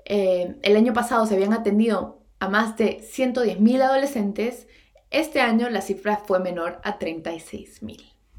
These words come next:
De hecho, en el Comité de Lectura tenemos un podcast sobre salud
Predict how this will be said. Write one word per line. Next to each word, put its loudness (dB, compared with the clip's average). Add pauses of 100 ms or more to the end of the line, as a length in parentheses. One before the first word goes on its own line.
(1080)
De 4
hecho, 2
en -2
el 4
Comité -2
de -2
Lectura -4
tenemos 0
un 2
podcast -6 (100)
sobre 0
salud 0